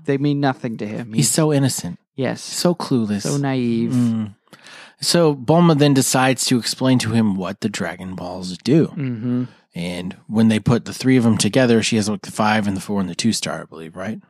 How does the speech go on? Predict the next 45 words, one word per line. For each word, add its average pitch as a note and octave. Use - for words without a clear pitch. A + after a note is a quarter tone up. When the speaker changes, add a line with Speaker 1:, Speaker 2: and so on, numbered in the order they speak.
Speaker 1:
Yes. C#3
Speaker 2:
Um, G#2+
they B2+
kinda A#2
glow, A2
and G2+
she G#2
explains G#2+
what F#2+
they G2+
do. A2+
When -
you B2+
Speaker 1:
Mm-hmm. D3
Speaker 2:
get A#2
Speaker 1:
It's -
like G#2+
you A#2+
Speaker 2:
all D3+
Speaker 1:
get C3
Speaker 2:
seven C3+
of C#3+
them C#3+
together. C3+
Speaker 1:
all C#3+
seven, B2+
we're B2+
almost F3+
halfway E3
there. C3
You C3
get B2
all D3+
seven, E3
and C3+
you F#3+
get C3+
to C#3+
make C3
a F#3
wish. F#3+
Doesn't C3+
that D3+
sound E3
neat? G3